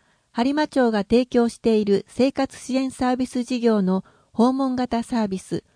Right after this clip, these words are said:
ホームヘルプの一つです。対象、サービスを利用できるのは、要支援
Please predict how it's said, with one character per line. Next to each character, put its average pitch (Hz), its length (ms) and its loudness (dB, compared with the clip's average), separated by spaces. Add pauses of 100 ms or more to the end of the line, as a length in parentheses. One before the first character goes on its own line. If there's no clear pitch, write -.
(160)
ホ 285 180 2
ー - 20 -2
ム 302 120 -2
ヘ 285 120 -2
ル 277 100 0
プ 233 160 -2
の 214 120 -2
一 208 200 -4
つ - 120 -10
で 165 160 -4
す。 - 200 -20 (1700)
対 247 200 0
象、 220 340 0 (380)
サ 302 200 0
ー 302 60 2
ビ 254 120 0
ス 214 200 0
を 202 100 6
利 190 140 0
用 233 160 6
で 220 140 2
き 220 140 -6
る 202 100 2
の 180 160 2
は、 175 200 0 (280)
要 254 260 4
支 233 240 -4
援 185 280 0